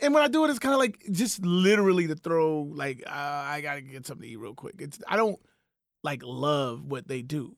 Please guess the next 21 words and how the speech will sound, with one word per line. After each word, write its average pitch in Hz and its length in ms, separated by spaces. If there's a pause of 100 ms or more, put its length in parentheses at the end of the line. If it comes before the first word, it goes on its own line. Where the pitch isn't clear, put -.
Now, 156 300
the - 180
interesting 254 460
thing 139 200
is, 127 120
what 135 140
I'm 254 180
super 139 260
interested 120 380
in, 107 140
uh, 139 200
not 151 140
to 165 60
cut - 200
you - 80
off, - 100
but - 100
to - 40
cut - 200
you - 60
off. - 80